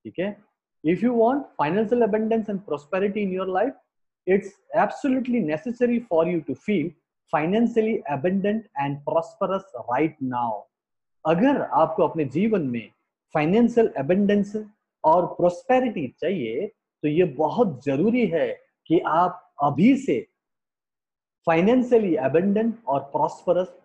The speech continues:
फील कर सको, क्योंकि ये फीलिंग के ऊपर है। अगर आप खुश होंगे, फील करेंगे और विश्वास करेंगे कि आप अबंडेंट हो सकते हैं, तो वो चीज, उन चीजों को, परिस्थिति को, लोगों को,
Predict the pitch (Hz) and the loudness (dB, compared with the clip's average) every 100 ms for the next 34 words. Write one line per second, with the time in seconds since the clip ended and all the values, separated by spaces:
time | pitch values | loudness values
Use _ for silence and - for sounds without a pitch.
0 | _ 156 165 175 170 - 139 123 120 - | _ -2 -2 0 -4 -4 -6 -4 -10 0
1 | 160 190 - _ 202 196 233 214 277 - | 2 0 -4 _ -2 2 2 2 0 -2
2 | - 226 262 269 220 196 147 123 107 113 | -2 2 6 6 4 2 2 -2 -6 -8
3 | 107 127 151 214 196 190 - 226 240 233 | -10 -8 -2 0 0 -2 0 -2 -2 -4
4 | 208 147 123 107 _ 214 240 226 208 208 | -6 -4 -4 -6 _ -2 0 0 0 -2
5 | 180 127 - _ - 180 143 143 147 175 | -2 -4 -6 _ 0 2 2 0 0 0
6 | 233 - 226 247 233 185 165 160 160 139 | 0 0 0 2 0 0 0 2 0 -2
7 | 165 160 127 - 180 240 160 - 117 135 | -2 -4 -12 -2 0 0 -2 -8 -12 -10
8 | 226 _ _ _ 196 262 285 185 190 190 | -12 _ _ _ 2 4 2 0 0 -2
9 | 190 175 _ _ 160 160 147 202 165 135 | -8 -8 _ _ -8 -8 -4 -4 -2 -4
10 | 139 139 - _ 123 _ _ - 156 185 | -4 -8 -8 _ -18 _ _ -2 -2 -2
11 | - 143 131 131 135 127 151 165 131 - | -6 -8 -8 -4 -4 0 -2 0 -4 -6
12 | 123 | -14